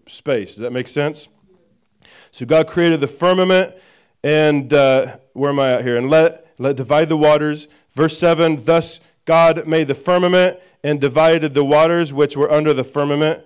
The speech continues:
from the waters which were above the firmament. And it was so. And God called the firmament heaven. So evening and morning were the second day." I, I'm not gonna read all the days, but I wanna make a point to you.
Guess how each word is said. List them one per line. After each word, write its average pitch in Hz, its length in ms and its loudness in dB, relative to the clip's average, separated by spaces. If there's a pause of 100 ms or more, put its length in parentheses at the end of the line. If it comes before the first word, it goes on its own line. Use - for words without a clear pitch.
(140)
from 143 240 -6
the 143 100 0
waters 139 520 0 (320)
which 131 240 -6
were 135 160 0
above 123 380 -2
the 110 80 -6
firmament. 117 580 -6 (200)
And 139 200 0
it 147 120 2
was 143 220 -2
so. 147 460 -2 (500)
And 123 220 -6
God 135 260 0
called 147 240 0
the 139 120 -4
firmament 135 720 -2 (140)
heaven. 139 580 -2 (340)
So 139 340 -2
evening 139 600 -2
and 135 140 -6
morning 131 500 -4 (100)
were 120 140 -6
the 123 100 -6
second 131 460 -6
day." 139 300 -2 (580)
I, 135 280 -2
I'm 139 100 -2
not 156 160 0
gonna 151 200 0
read 156 280 0
all 151 140 2
the 139 80 -10
days, 147 420 -2
but 135 160 -2
I 139 60 0
wanna 139 260 -2
make 139 220 -2
a 135 40 -6
point 156 400 -6
to 131 120 -12
you. 117 340 -8